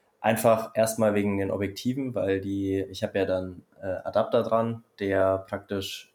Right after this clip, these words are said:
zwischen Blackmagic und G H fünf schnell wechseln lässt, die Objektive. Und auch, weil ich mich damit halt einfach super auskenne. Also, ich weiß halt, ich kenne die noch im Schlaf sozusagen und mit der Fuji bin ich halt einfach noch nicht so sicher.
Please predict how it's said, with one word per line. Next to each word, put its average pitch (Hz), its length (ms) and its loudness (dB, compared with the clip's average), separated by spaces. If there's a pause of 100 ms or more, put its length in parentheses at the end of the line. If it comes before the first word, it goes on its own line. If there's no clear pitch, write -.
zwischen 98 440 -8
Blackmagic 98 680 -2
und 98 160 -12
G 98 140 -2
H 95 80 2
fünf 107 340 -2
schnell 95 280 -2
wechseln 107 320 -2
lässt, 117 220 -2
die 110 80 -8
Objektive. 113 520 -6 (1120)
Und 104 440 -2
auch, 98 180 -4
weil 98 120 2
ich 95 100 -6
mich 92 120 -8
damit 101 300 2
halt 95 120 2
einfach 92 500 -4
super 101 340 -2
auskenne. 92 540 -2 (220)
Also, 95 200 0
ich 87 100 -6
weiß 104 260 4
halt, 98 280 2
ich - 160 -14
kenne 104 180 0
die 98 300 0
noch 98 380 -4
im 98 300 -6
Schlaf 104 320 4
sozusagen 92 680 -2
und 98 100 -6
mit 95 120 -4
der 92 80 -2
Fuji 98 300 -8
bin 98 120 -4
ich 95 100 -4
halt 92 120 0
einfach 92 220 -4
noch 92 100 -2
nicht 92 180 -4
so 92 100 -10
sicher. 101 420 -2